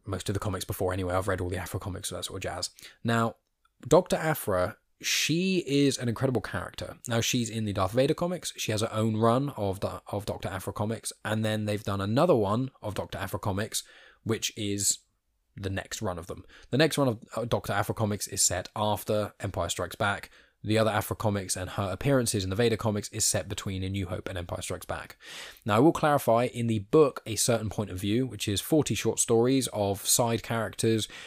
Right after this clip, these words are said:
basically retelling the events of A New Hope, but from a different perspective, Doctor Aphra is in one of those stories, or as in, she is the main character in one of those stories. So she was in that. She was then in the, uh, Darth Vader comic. People liked her so much, she got her own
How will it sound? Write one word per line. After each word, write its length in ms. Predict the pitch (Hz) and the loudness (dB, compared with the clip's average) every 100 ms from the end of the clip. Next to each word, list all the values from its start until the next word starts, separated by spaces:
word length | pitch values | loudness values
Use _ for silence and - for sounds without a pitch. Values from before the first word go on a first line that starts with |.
| - - 117 | -18 -8 4
basically 760 | 147 156 143 131 127 120 113 - - _ | 4 6 2 2 2 4 2 -4 -20 _
retelling 560 | 113 139 160 151 143 127 | 0 2 2 2 2 4
the 80 | |
events 260 | 117 117 101 | 4 2 0
of 60 | 104 | 0
A 60 | |
New 160 | 104 98 | 0 0
Hope, 320 | 104 95 - | 0 -4 -2
but 100 | 107 | -4
from 120 | - | -4
a 40 | 98 | -4
different 220 | 101 95 | -4 -4
perspective, 560 | 98 104 - 113 104 - - _ _ | -2 -2 -2 -2 -2 -4 -20 _ _
Doctor 300 | 139 143 143 | 6 6 2
Aphra 380 | 131 131 - 117 | 0 -2 0 0
is 240 | - 123 | 0 -2
in 140 | 104 110 | 0 0
one 100 | 107 | 0
of 80 | 101 | 0
those 160 | 92 | 0
stories, 480 | - 87 87 - - - | -2 -2 -6 -4 -4 -2
or 100 | 107 | 0
as 100 | 107 | 0
in, 140 | 101 | 0
she 340 | - - 107 95 | 0 0 0 -2
is 80 | 92 | -2
the 80 | |
main 180 | 92 90 | -2 -4
character 300 | 90 87 87 | -2 -4 -4
in 60 | 87 | -6
one 80 | 87 | -6
of 80 | 90 | -6
those 100 | 87 | -6
stories. 460 | 92 - - - - - - - | -6 -8 -10 -12 -14 -20 -18 -10
So 140 | - 117 | 0 2
she 160 | 185 | 4
was 120 | 220 208 | 4 4
in 120 | 170 | 2
that. 260 | 90 120 - _ - - | 0 -2 -6 _ -20 -12
She 140 | - 120 | 0 4
was 100 | 120 | 6
then 160 | 185 | 4
in 140 | 190 165 | 4 2
the, 300 | 151 139 117 | 0 0 -4
uh, 220 | 117 117 110 | -2 -2 0
Darth 240 | 107 98 | 0 0
Vader 200 | 95 90 | -2 -4
comic. 360 | 95 101 - - - | -4 -6 -6 -12 0
People 260 | 160 175 202 | 4 6 8
liked 220 | 180 156 | 6 4
her 60 | |
so 180 | 143 139 | 4 4
much, 240 | 127 113 - | 2 0 -2
she 200 | - 117 | -2 2
got 220 | - - | 0 0
her 160 | - - | -6 2
own 460 | 143 165 170 170 | 6 6 6 2